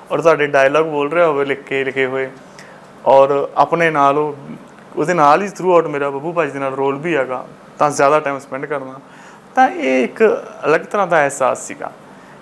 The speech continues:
ਪਰ ਉਹਨਾਂ ਦੇ ਨਾਲ ਮੈਂ ਰਹਿ ਕੇ ਬਹੁਤ ਚੀਜ਼ਾਂ ਸਿੱਖੀਆਂ ਨੇਗੀਆਂ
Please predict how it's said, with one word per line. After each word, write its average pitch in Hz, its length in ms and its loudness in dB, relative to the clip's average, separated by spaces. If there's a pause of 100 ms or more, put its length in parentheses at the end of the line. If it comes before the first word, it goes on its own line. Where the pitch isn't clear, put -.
ਪਰ 190 120 4
ਉਹਨਾਂ 190 760 0 (280)
ਦੇ 147 240 -2
ਨਾਲ 143 240 4
ਮੈਂ 143 140 -6
ਰਹਿ 143 100 -4
ਕੇ 185 100 -6
ਬਹੁਤ 180 340 -4
ਚੀਜ਼ਾਂ 160 200 -12
ਸਿੱਖੀਆਂ - 500 -10
ਨੇਗੀਆਂ 113 320 -16